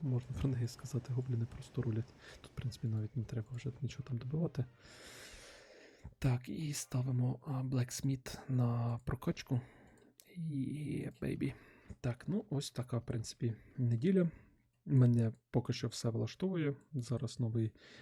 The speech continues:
рівень, нові війська, новий рівні військ, військ.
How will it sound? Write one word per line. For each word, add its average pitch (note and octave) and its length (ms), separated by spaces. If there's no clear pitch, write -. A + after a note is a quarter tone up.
рівень, D3+ 420
нові A2 500
війська, A#2+ 600
новий A2+ 280
рівні A2 300
військ, - 380
військ. C3+ 460